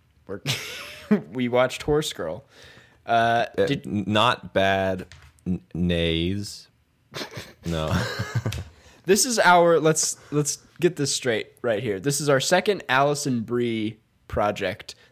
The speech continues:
Speaker 1: that has to do with a horse that we are reviewing this week.
Speaker 2: Okay, yeah. Um,
Speaker 1: 'Cause BoJack Horseman,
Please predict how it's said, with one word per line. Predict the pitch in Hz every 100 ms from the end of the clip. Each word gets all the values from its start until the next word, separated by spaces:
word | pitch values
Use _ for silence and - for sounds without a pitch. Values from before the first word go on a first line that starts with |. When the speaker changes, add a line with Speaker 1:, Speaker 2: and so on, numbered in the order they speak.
| -
Speaker 1:
that | 120
has | 107 -
to | 120
do |
with | 101
a | -
horse | - 92 - -
that | - 87
we | 90
are | 90
reviewing | 80 - 80 67 62 -
this | 76 - - - _ _ _ _ _ _ _ _
week. | - - -
Speaker 2:
Okay, | 104 98 90 - _ _ _ -
yeah. | 90 85 76 71 _ _ _ -
Um, | 78 78 76 78 - -
Speaker 1:
'Cause | - 85 - -
BoJack | - 90 80
Horseman, | - 131 120 123 110 101